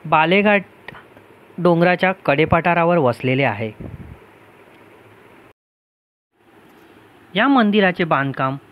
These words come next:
अतिशय कलाकुसरीने करण्यात आलेले आहे. आजूबाजूला इतर देवी देवतांची छोटी छोटी मंदिरेसुद्धा आपल्याला पाहायला मिळतात. तसेच या मंदिराच्या परिसरात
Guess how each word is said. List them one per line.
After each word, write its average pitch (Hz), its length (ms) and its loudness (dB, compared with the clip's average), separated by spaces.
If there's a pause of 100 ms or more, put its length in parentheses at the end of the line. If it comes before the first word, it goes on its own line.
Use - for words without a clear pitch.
(320)
अतिशय 254 440 0
कलाकुसरीने 156 760 -4 (180)
करण्यात 123 380 -6
आलेले 113 300 -6
आहे. 107 240 -12 (1080)
आजूबाजूला 226 720 -2 (340)
इतर 214 300 -4
देवी 170 320 -2
देवतांची 180 720 -4 (500)
छोटी 151 240 -6
छोटी 185 200 -6
मंदिरेसुद्धा 147 640 -4
आपल्याला 131 320 -4 (140)
पाहायला 113 360 -6
मिळतात. 104 320 -16 (800)
तसेच 226 260 -2 (500)
या 202 80 0
मंदिराच्या 214 540 -4
परिसरात 175 460 -4